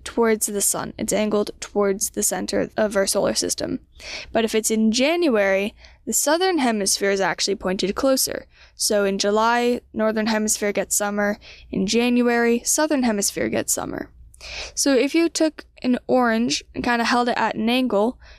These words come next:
and pointed a flashlight directly at it, the part closer to the flashlight is getting hit dead on with the beams.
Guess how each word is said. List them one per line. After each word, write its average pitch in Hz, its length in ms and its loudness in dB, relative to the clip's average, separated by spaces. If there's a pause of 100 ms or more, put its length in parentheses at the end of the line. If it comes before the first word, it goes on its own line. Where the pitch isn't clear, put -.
(120)
and 226 160 -2
pointed 226 380 0
a 202 40 -4
flashlight 247 580 0
directly 190 520 -2
at 175 200 -2
it, 254 180 2 (300)
the 233 60 -4
part 269 280 2
closer 302 420 0
to 294 120 2
the 247 100 0
flashlight 233 540 0
is 226 120 0
getting 220 300 0
hit 220 300 -2 (400)
dead 247 240 2
on 214 280 2
with 196 140 -6
the - 80 -10
beams. - 560 -2